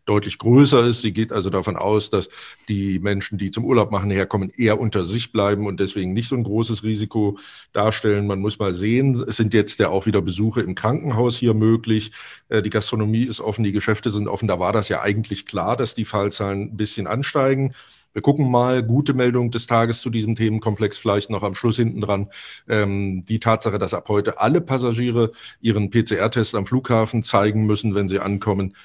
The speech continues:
hat nicht zu langen Warteschlangen am Flughafen geführt. Das scheint man also gut im Griff zu haben.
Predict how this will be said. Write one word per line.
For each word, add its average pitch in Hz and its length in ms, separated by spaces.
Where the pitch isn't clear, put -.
hat - 220
nicht 113 340
zu 123 100
langen 104 300
Warteschlangen 101 560
am 95 80
Flughafen 98 460
geführt. 98 500
Das 92 120
scheint 107 360
man 98 160
also 92 300
gut 107 420
im 139 120
Griff 117 220
zu 98 160
haben. - 240